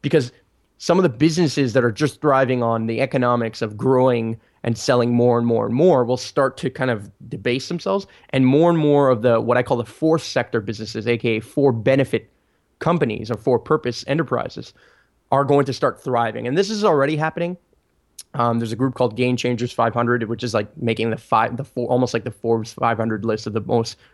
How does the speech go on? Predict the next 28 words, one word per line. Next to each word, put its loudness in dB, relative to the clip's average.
responsible 0
and, -4
uh, -4
kind -2
of -6
game-changing 0
companies -4
of -10
the -6
world. -2
Um, 0
and 0
you 0
can 0
go 4
check -2
that 0
out -2
at -8
game -2
changers -4
five -4
hundred -4
dot -6
com, -4
I -2
believe. -4
But -2